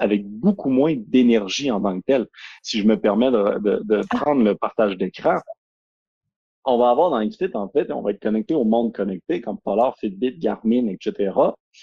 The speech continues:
Speaker 1: Et on va synchroniser cette donnée-là automatiquement. Donc, vous êtes en mesure de faire un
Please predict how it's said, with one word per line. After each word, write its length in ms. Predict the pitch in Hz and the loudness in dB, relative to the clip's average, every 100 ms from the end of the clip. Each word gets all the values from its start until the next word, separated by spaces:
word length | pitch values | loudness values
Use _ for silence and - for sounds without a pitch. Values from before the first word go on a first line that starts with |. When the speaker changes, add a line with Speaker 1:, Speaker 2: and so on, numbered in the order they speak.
| _ _ _ | _ _ _
Speaker 1:
Et 140 | 127 131 | 2 2
on 120 | 113 | 4
va 120 | 110 | 0
synchroniser 1000 | - - 185 147 - - 151 113 123 175 | -2 -6 -2 -2 -4 -4 0 0 -2 -4
cette 220 | 117 107 | -2 0
donnée-là 440 | 107 104 101 127 - - _ | 0 2 2 2 -2 -8 _
automatiquement. 1000 | 156 151 117 120 139 - - - 127 127 _ _ _ - - 110 | 0 0 0 -2 -2 -6 -12 -4 -2 -4 _ _ _ -20 -16 -2
Donc, 380 | 117 123 104 | 0 2 -2
vous 200 | - 98 | -6 -2
êtes 160 | 107 104 | 0 2
en 180 | 104 101 | 0 2
mesure 680 | 104 151 156 110 120 165 160 | 2 4 2 0 -2 -2 0
de 120 | 104 - | -2 0
faire 180 | 127 | 0
un 200 | 107 98 | 0 -4